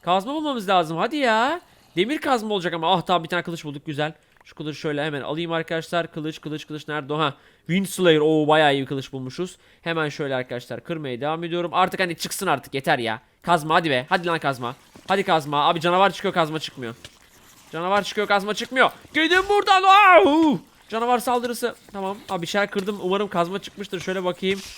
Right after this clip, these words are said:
Evet maalesef kazma çıkmadı ve her taraftan bir şeyler patlıyor. Canavarlar vuruyor falan. Bir şeyler oluyor. Ne oluyor be?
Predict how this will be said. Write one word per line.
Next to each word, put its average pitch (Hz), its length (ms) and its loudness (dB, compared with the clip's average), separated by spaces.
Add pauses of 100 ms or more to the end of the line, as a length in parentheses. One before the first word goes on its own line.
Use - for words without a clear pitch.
(220)
Evet 147 220 0
maalesef 165 380 0
kazma 170 300 -2
çıkmadı 175 300 -4
ve 175 60 2
her 175 180 4
taraftan 180 440 2
bir 156 60 -6
şeyler 185 200 4
patlıyor. 190 460 -2
Canavarlar 214 480 4
vuruyor 226 320 2
falan. 240 300 4
Bir 262 60 0
şeyler 262 220 2
oluyor. 262 300 2
Ne 277 40 0
oluyor 311 340 4
be? 311 220 10